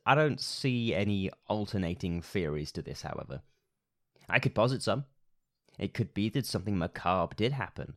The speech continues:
an altercation between the men most foul. But there was no evidence for that. No blood, no bodies, no sign of struggle, no sign of conflict.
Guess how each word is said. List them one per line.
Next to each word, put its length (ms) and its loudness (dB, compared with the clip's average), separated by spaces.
an 160 0
altercation 720 0
between 340 -2
the 80 0
men 280 2
most 320 -2
foul. 560 -4
But 100 0
there 100 6
was 140 6
no 140 6
evidence 320 -2
for 100 -10
that. 240 -8
No 160 2
blood, 360 2
no 200 -2
bodies, 560 -2
no 120 -2
sign 280 0
of 80 -4
struggle, 400 2
no 140 -4
sign 220 -2
of 60 -6
conflict. 520 -4